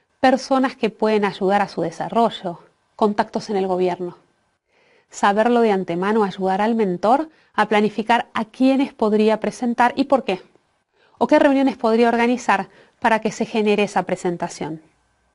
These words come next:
Este será un punto que ayudará muchísimo en la relación mentor-mentoreado. Si el mentí no es emprendedor, tal vez no esté esperando ser presentado a otras personas,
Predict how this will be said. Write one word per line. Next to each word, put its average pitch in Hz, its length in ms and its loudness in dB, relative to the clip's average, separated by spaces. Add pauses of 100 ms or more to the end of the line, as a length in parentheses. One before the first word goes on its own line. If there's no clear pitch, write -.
(480)
Este 247 260 0
será 233 240 0
un 233 120 2
punto 247 400 0
que 202 80 -4
ayudará 196 380 -2
muchísimo 247 760 0
en 226 80 2
la 196 100 0
relación 185 580 -2
mentor-mentoreado. 175 1080 -4 (1200)
Si - 160 -2
el 185 100 4
mentí 185 420 0
no 262 360 6
es 202 220 2
emprendedor, 170 800 -2 (320)
tal 233 160 2
vez 226 160 0
no 247 120 2
esté - 260 -2
esperando 180 500 -2
ser 190 240 -4
presentado 190 460 -2
a 185 40 2
otras 185 220 -4
personas, 190 640 -4